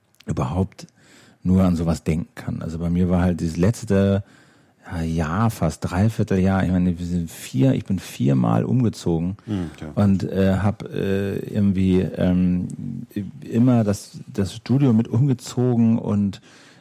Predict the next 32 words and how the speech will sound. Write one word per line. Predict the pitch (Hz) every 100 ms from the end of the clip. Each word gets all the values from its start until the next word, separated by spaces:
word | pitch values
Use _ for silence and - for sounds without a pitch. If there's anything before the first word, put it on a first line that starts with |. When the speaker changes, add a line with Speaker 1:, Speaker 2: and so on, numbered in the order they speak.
| _
Speaker 1:
äh, | - 95 95 95 95 95 90 90 - - 110 -
also | 104 101
das | 95 107 101 -
war | 110 107
so | 104 107 175
viel | 151 120 123
hin | 113
und | 113 110
her | 104 110 104
und | 98
drunter | 92 113 107
und | 98 95
drüber, | 104 95 98 - _ - - - _ -
ähm, | 98 98 95 95 95 95 98 - _ _ _ _
dass | 117 95 92 -
das | 90 80
einfach, | 82 90 98 92
das, | - 85 -
das, | - 87 -
meine | 92 90
Energie | 92 92 90 104
war | 80
einfach | 53 - 73
am | 67
Ende. | 69 67 -
Also | 87 87
ich, | 92 - -
äh, | 78 82 76 85 90
so. | 95 87 60 -
Und | 95
jetzt | 85 104 123 -
langsam | 117 120 113 110 104 104